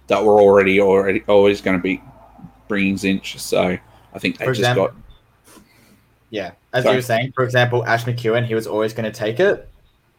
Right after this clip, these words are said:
Speaker 2: like, take Zench, but the new book, he was like, "Oh, okay, I'll see what happens," because he didn't know if it's gonna be a huge shakeup, if he had to paint more or whatever. But, um, yeah, and I've played against it, and it's strong. Like, that book is super strong, so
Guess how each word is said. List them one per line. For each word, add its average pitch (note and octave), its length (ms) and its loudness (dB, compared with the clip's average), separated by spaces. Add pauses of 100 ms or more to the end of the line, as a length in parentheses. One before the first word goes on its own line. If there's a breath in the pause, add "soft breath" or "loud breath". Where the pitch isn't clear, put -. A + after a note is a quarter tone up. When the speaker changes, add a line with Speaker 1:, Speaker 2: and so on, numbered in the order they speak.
Speaker 2:
like, G2 160 -8
take G#2+ 380 -6
Zench, - 520 -4 (320)
but A2 260 0
the A#2 80 -2
new A#2+ 320 2
book, A#2+ 300 2
he A2+ 100 0
was A2+ 120 0
like, A2+ 160 -2
"Oh, A#2+ 180 4
okay, A#2 160 -4
I'll G#2+ 140 0
see G#2+ 220 -4
what G#2 120 -2
happens," A#2+ 360 -4
because A#2 200 -8
he A2+ 80 -8
didn't G#2 160 -6
know G#2 160 -2
if G2+ 80 -4
it's G#2+ 80 -12
gonna G#2+ 160 -8
be G2+ 100 -4
a G2 40 -6
huge G2+ 340 -8
shakeup, A2 420 0
if G#2+ 120 -6
he G#2 80 -4
had G2+ 140 -2
to - 80 -12
paint A2 300 -8
more A#2 200 0 (100)
or A2+ 40 2
whatever. D#3 460 0 (680)
But, A2 160 2
um, G2 460 -2 (120)
yeah, G2 280 -4 (120)
and A2 300 -4 (420)
I've A#2+ 240 2
played A#2+ 180 2
against A#2+ 320 0
it, C3+ 280 2
and A2 80 -6
it's G#2+ 140 -8
strong. F#2 360 -6 (140)
Like, G2 100 -18
that G#2 180 -6
book G2+ 200 -12
is F#2+ 120 -8
super - 260 -16
strong, F2 340 -12 (420)
so F2 260 -8